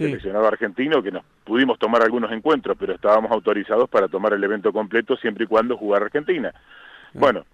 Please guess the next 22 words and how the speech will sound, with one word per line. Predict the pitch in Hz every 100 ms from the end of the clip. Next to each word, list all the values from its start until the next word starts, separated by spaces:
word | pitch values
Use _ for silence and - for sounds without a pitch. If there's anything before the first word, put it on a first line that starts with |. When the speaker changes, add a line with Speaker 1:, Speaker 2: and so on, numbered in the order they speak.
| -
Speaker 1:
se | 120
terminó | 85 101 101 120 120
rápido, | 135 107 101
en | 98
la | 85
primera | 107 113 107
ronda | 117 110
nos | 107
volvimos | 120 139 147 165 139
y |
también | 117 101 113
para | 101 98
la | 92
primera | 101 110 107
ronda | 117 113
nos | 101
volvimos | 92 104 104
nosotros | 90 110 98
con | 95
la | 92
televisación. | 92 98 98 104 107 - -
Speaker 2:
Mm. | 143